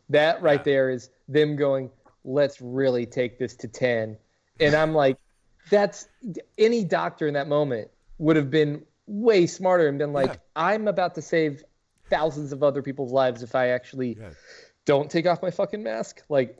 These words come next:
Speaker 2: Yeah.
Speaker 1: it's so
Speaker 2: When
Speaker 1: ridiculous.
Speaker 2: she holds Casey's hand, right, when Spacey's dying, that makes perfect sense.
Speaker 1: Yeah.
Speaker 2: 'Cause she's sick now, so she can give him that extra human touch
Speaker 1: Correct.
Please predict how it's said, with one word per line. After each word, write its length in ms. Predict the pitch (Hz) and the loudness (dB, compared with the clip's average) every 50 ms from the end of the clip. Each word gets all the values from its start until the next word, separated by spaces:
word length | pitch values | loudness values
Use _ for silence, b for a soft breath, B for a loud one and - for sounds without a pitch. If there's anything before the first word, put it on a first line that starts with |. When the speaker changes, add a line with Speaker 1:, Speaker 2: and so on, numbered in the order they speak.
| _ | _
Speaker 2:
Yeah. 180 | - 117 120 - - | -12 -12 -12 -10 -12
Speaker 1:
it's 80 | - - | -6 0
so 160 | 196 175 147 | 2 2 2
Speaker 2:
When 60 | 127 123 - | 2 0 -6
Speaker 1:
ridiculous. 280 | 170 165 143 123 120 | -6 -6 -6 -6 -4
Speaker 2:
she 140 | 214 247 285 | -4 -6 -6
holds 420 | 294 - 202 190 180 180 147 - | -6 -4 -2 -2 -2 -2 -4 -10
Casey's 540 | - - - 196 220 208 - - 120 110 - | -14 -10 -8 -8 -8 -10 -10 -12 -14 -14 -10
hand, 260 | - 110 101 101 92 | -8 -8 -8 -8 -8
right, 260 | 90 98 104 113 131 - | -8 -6 -4 -4 -4 -6
when 100 | 131 131 | -8 -12
Spacey's 560 | 127 - - 175 196 233 - - - 135 123 | -12 -12 -12 -10 -10 -10 -10 -14 -16 -16 -12
dying, 320 | 101 117 110 107 101 104 107 | -8 -6 -6 -6 -6 -6 -2
that 220 | 127 170 214 214 | -2 -2 -2 -2
makes 180 | 214 190 151 - | -6 -8 -8 -8
perfect 400 | - 160 151 139 - 131 117 - | -12 -10 -12 -10 -12 -16 -16 -14
sense. 420 | - 147 107 80 69 _ - - _ _ _ _ _ _ _ _ _ | -14 -12 -14 -14 -16 _ -20 -20 _ _ _ _ _ _ _ _ _
Speaker 1:
Yeah. 260 | - 262 349 440 - - | -8 -4 -2 0 0 0
Speaker 2:
'Cause 200 | 165 147 - - _ _ _ | -2 -6 -12 -20 _ _ _
she's 340 | - - - - 226 254 - | -18 -14 -12 -10 -10 -8 -8
sick 300 | - - 220 202 180 - | -8 -8 -8 -8 -10 -8
now, 220 | 170 160 151 151 139 | -8 -6 -6 -6 -6
so 160 | - 147 123 | -10 -12 -14
she 220 | 113 - - 208 | -14 -14 -14 -16
can 160 | 196 208 190 | -14 -16 -14
give 180 | 160 156 156 151 | -10 -10 -10 -10
him 140 | 151 143 135 | -10 -8 -6
that 160 | 127 127 - - | -6 -6 -6 -6
extra 360 | 135 147 151 - - 170 156 | -8 -10 -10 -10 -16 -18 -18
human 360 | 135 - 139 135 131 131 123 113 | -16 -14 -16 -16 -16 -18 -20 -20
touch 200 | - 120 107 107 | -18 -12 -4 0
Speaker 1:
Correct. 400 | 208 226 160 117 - _ _ | 2 2 2 0 -2 _ _